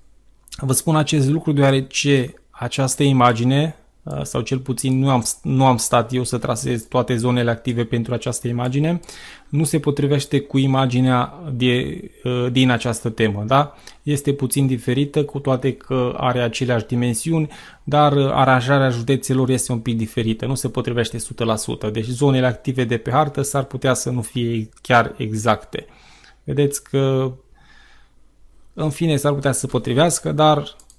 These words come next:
uh, trebuie să trasați aceste zone. Le tras așa, le trasați așa, simplu. Eu nu mai stau să vă explic acum, pentru că v-am spus, v-am explicat în acest tutorial cum trasați zonele active.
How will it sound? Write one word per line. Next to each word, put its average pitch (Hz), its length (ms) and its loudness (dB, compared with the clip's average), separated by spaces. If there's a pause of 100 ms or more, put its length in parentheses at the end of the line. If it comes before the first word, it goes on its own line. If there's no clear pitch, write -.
(120)
uh, 143 140 -4
trebuie 143 240 2
să 135 140 0
trasați 131 380 0
aceste 123 360 -4
zone. 156 500 2 (380)
Le 131 180 2
tras 123 220 0
așa, 120 240 -4
le 131 420 0
trasați 127 420 -2
așa, 151 240 -2
simplu. 143 580 -2 (880)
Eu 143 140 2
nu 143 60 4
mai 131 120 2
stau 135 160 -2
să 127 120 -4
vă 123 100 -2
explic 123 320 -6
acum, 127 260 -2
pentru 123 300 -4
că 127 140 -4
v-am 120 140 -2
spus, 127 300 -6
v-am 127 140 -2
explicat 123 500 -6
în 123 80 -4
acest 117 280 -6
tutorial 123 420 -4
cum 117 520 -2
trasați 120 400 -4
zonele 117 320 -2
active. 147 580 0